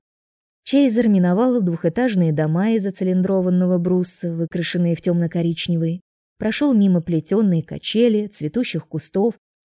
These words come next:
На территории базы хорошо пахло, густо, ароматно, сосновыми стволами и иглами, лесом, поздним летом. Тепло, кое-где крутились мошки, жужжали над увядающими соцветиями шиповника пчёлы.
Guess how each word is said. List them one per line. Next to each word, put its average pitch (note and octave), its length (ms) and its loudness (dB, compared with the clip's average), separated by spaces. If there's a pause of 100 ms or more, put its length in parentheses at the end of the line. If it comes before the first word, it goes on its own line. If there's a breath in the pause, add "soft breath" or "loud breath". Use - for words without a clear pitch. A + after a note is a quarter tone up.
(180)
На F3 100 -6
территории F#3 480 0
базы F3+ 400 0
хорошо F3 380 -4
пахло, E3+ 600 -6 (220)
густо, F3 640 -4
ароматно, E3 720 -2 (400)
сосновыми A#3 560 0
стволами F3 920 0
и F#3+ 40 2
иглами, D#3+ 540 -4
лесом, F3 760 -2
поздним F#3 360 0
летом. F3 500 0 (480)
Тепло, F3 600 -2 (200)
кое-где E3+ 420 -2
крутились F3 540 -2
мошки, F3+ 580 -2
жужжали F3 600 -2
над E3+ 180 0
увядающими E3 760 0
соцветиями E3+ 760 -2
шиповника F3 720 -4
пчёлы. F3+ 580 -6